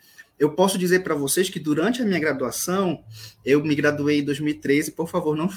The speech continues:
não façam as contas com relação à idade, <laughs> mas eu, na minha graduação, eu não vi nenhum caso de sarampo. Não vi nenhum caso de sarampo. Era uma doença que a gente só via nos livros.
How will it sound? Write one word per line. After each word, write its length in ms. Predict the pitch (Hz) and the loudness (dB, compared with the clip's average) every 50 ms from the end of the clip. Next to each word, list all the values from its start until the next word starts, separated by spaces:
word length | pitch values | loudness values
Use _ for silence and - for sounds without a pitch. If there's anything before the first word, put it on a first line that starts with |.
| - 151 143 | -8 -8 -4
não 140 | 135 160 190 | -2 -2 -2
façam 340 | 190 - 170 170 - 165 156 | 0 0 0 0 -2 -4 -6
as 120 | 151 - | -6 -6
contas 340 | - - 139 147 151 170 160 | -4 -4 -4 -2 -4 -6 -8
com 100 | - 147 | -6 -4
relação 380 | 139 143 135 135 131 - 143 | -2 -2 -2 -2 -2 -2 -2
à 80 | 131 127 | -2 -2
idade, 420 | 131 113 120 117 117 123 - - - - - - _ - - - _ 247 - | 0 0 2 2 4 6 4 4 4 0 -2 -2 _ -10 -10 -4 _ -2 -2
<laughs> 460 | - - - - - - - 110 - | -2 -4 -4 -4 -4 -6 -8 -8 -4
mas 1040 | 135 147 151 156 160 160 156 156 156 160 160 170 175 175 185 196 - - - - - _ - _ _ _ _ - | -2 -2 0 0 2 2 4 4 4 4 4 4 4 2 2 0 0 -2 -4 -6 -10 _ -20 _ _ _ _ 4
eu, 280 | 165 180 208 240 220 | 6 6 6 6 4
na 160 | 185 190 190 | 2 2 4
minha 220 | 180 180 220 277 294 | 4 4 4 4 2
graduação, 840 | 240 220 202 185 175 170 156 156 - - 160 143 139 156 190 185 - _ | 2 0 0 0 0 -2 -2 -2 -2 -2 -2 -2 -4 -4 -6 -8 -8 _
eu 200 | 165 170 180 202 | 0 0 2 2
não 180 | 214 233 240 | 0 0 -2
vi 340 | 196 - 147 147 151 170 175 - _ | -4 -4 -6 -8 -8 -10 -12 -12 _
nenhum 640 | 180 185 220 226 208 196 196 202 214 202 180 143 - _ _ _ - | -4 -2 0 0 0 2 2 0 0 0 -2 -4 -6 _ _ _ -6
caso 340 | - 147 135 131 127 127 | -2 0 0 0 -2 -6
de 100 | 107 117 | -12 -12
sarampo. 460 | 110 - - 117 113 107 98 - - _ _ _ _ _ _ _ | -12 -12 -10 -10 -10 -12 -12 -14 -18 _ _ _ _ _ _ _
Não 100 | 131 135 | -8 -6
vi 120 | 131 139 | -4 -2
nenhum 440 | 127 139 151 180 175 170 170 180 185 | -2 0 0 0 0 0 0 -2 -4
caso 240 | - - 127 127 123 117 | -4 -6 -6 -6 -6 -8
de 80 | - | -10
sarampo. 440 | - - 151 135 113 92 95 98 - | -8 -6 -6 -6 -6 -6 -8 -4 -2
Era 120 | 131 139 151 | 0 0 0
uma 120 | 151 151 | 0 -2
doença 380 | 151 156 151 151 185 180 - 190 | -2 -2 0 0 0 0 0 -2
que 80 | 196 | -2
a 60 | 170 | -4
gente 160 | 160 175 175 - | -4 -4 -4 -4
só 180 | - - 175 | -2 -2 -4
via 240 | 170 151 170 196 233 | -4 -2 -2 -2 0
nos 160 | 247 247 233 | 0 0 -2
livros. 680 | 190 180 185 208 240 247 190 143 127 120 - - - | -2 -2 0 0 0 0 -2 -4 -6 -8 -10 -16 -20